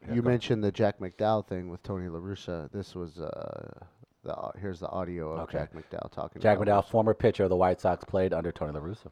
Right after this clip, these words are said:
Speaker 1: He did not.
Speaker 2: He did not.
Speaker 1: No.
Speaker 2: This is what he heard when he was with the White Sox.
Speaker 1: Yeah, he came in the year
Speaker 2: Okay,
Speaker 1: after.
Speaker 2: excuse me. I apologize.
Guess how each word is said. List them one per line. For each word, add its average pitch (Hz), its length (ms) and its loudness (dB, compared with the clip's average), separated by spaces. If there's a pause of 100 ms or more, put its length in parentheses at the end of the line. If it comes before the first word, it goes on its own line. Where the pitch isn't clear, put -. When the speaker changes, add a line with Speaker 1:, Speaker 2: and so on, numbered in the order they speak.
(120)
Speaker 1:
He 104 100 -12
did 95 160 -4
not. 92 360 -4 (280)
Speaker 2:
He 107 80 -4
did 92 120 -4
not. 95 280 0 (180)
Speaker 1:
No. 82 200 -12
Speaker 2:
This 127 120 4
is 107 60 -6
what 104 120 2
he 101 120 -2
heard 135 300 6
when 90 100 -2
he 87 60 0
was 82 120 -2
with 165 120 8
the 87 80 -2
White 71 220 -2
Sox. - 220 -6
Speaker 1:
Yeah, 90 140 -4
he 98 160 -6
came 101 280 -6
in 90 120 -6
the 85 60 -8
year 78 160 -6
Speaker 2:
Okay, 55 80 -4
Speaker 1:
after. 52 80 -4
Speaker 2:
excuse 76 300 -6
me. 76 100 -6
I 73 80 -4
apologize. 71 440 -6